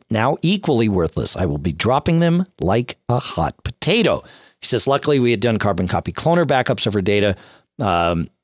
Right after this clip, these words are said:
can't have enough backups." So, and he says, "Without you guys, I wouldn't have been so well equipped to handle this problem. So many thanks." Well, you're welcome, and I'm glad.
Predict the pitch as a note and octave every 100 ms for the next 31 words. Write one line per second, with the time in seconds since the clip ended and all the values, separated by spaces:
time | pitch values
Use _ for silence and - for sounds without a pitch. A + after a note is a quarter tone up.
0 | _ _ _ - A#2 A#2+ - A#2+ G#2 G#2+
1 | F#2+ - E2 D#2 - - - - - -
2 | C2 C#2+ D2 - - C#2+ - G2+ A#2+ E3+
3 | F#3+ F3+ F3 E3 D3 A#2+ C#3+ C#3 C3 A#2
4 | A#2 - A2+ G2+ G2 F2+ - E3+ - A2
5 | A2+ A#2 F2+ - - A#2+ B2 A#2+ - F2
6 | G2+ F#2 A#2 E2+ - G2 F2+ G2 A2+ -
7 | F2 F2 F2 F#2+ A2 - -